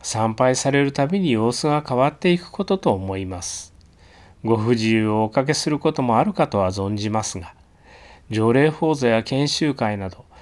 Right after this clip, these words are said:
日常の行事にもぜひご参拝いただきたいと存じます。完成を楽しみに、経過をみなも-、見守ってくださいますよう、よろしくお願い申し上げます。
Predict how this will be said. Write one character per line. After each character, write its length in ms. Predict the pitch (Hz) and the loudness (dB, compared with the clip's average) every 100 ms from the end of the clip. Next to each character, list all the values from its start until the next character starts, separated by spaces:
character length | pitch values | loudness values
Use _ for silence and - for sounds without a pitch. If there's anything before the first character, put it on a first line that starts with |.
| - - - | -20 -20 -6
日 260 | 117 101 120 | -4 -2 0
常 220 | 180 175 | 4 4
の 120 | 180 | 4
行 260 | 180 190 180 | 2 2 2
事 140 | 113 | 0
に 100 | 101 87 | -4 -6
も 180 | 85 - - _ - | -10 -18 -20 _ 0
ぜ 120 | 156 | 2
ひ 140 | 202 | 2
ご 160 | 110 98 | 2 0
参 280 | - 117 135 | 0 -2 0
拝 280 | 135 139 | 0 0
い 60 | 123 | 0
た 140 | 127 | 0
だ 120 | 147 165 | 0 -2
き 80 | |
た 160 | - 180 | -2 -2
い 100 | 151 | 0
と 120 | 95 | -2
存 260 | 92 90 92 | -6 -8 -10
じ 140 | 92 | -12
ま 160 | 87 87 | -12 -14
す。 280 | - - _ _ - - - - - | -14 -16 _ _ -20 -20 -20 -20 -2
完 240 | 113 113 | 0 2
成 240 | - 120 | 2 4
を 160 | 120 120 | 4 4
楽 220 | 120 131 | 2 0
し 160 | 139 151 | 0 -2
み 100 | 117 | -2
に、 160 | 104 - - - - - | -4 -12 -20 -20 -20 -6
経 220 | 127 160 | -2 0
過 180 | 185 185 | 4 4
を 80 | |
み 140 | 156 120 | 4 2
な 100 | 156 | 4
も-、 180 | 180 185 - | 2 0 -6
見 160 | 139 120 | 0 2
守 360 | 147 185 185 180 | 4 4 2 0
っ 20 | |
て 140 | - | -2
く 100 | 160 | 0
だ 120 | 160 165 | 0 0
さ 160 | 175 | 0
い 60 | 170 | 0
ま 160 | 165 | 0
す 180 | 156 - | -2 -4
よ 260 | 104 87 - - - - - | -2 -4 -10 -20 -20 -20 -8
う、 40 | 98 | -2
よ 60 | |
ろ 120 | 98 | 0
し 120 | 107 - | 0 0
く 140 | - | 2
お 120 | 131 | 2
願 300 | 135 135 139 | 4 2 2
い 40 | 143 | 2
申 220 | 139 135 | 2 2
し 120 | - | 2
上 120 | 135 131 | 2 0
げ 80 | |
ま 160 | 123 120 | -2 -4
す。 360 | - - - | -6 -8 -12